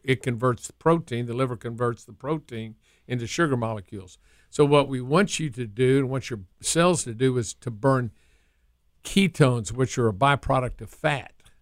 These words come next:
So if you eliminate the sugars and the carbs, your body will begin to break down fat in the liver,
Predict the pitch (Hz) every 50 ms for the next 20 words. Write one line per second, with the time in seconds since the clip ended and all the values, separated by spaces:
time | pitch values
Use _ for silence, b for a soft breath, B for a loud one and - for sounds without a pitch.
0 | _ _ - - 135 135 135 131 127 120 - - 135 123 120 123 135 156 185 208
1 | 202 175 175 160 - - 120 - - 160 147 147 139 104 135 120 120 117 - -
2 | 139 135 135 135 135 123 117 107 123 131 117 101 120 147 151 151 156 147 135 123
3 | 113 110 107 123 113 110 139 143 143 143 139 - 123 104 101 131 139 143 135 -
4 | 127 131 131 127 117 - - - 147 143 135 127 127 - _ 135 135 135 131 131
5 | 151 151 135 107 127 123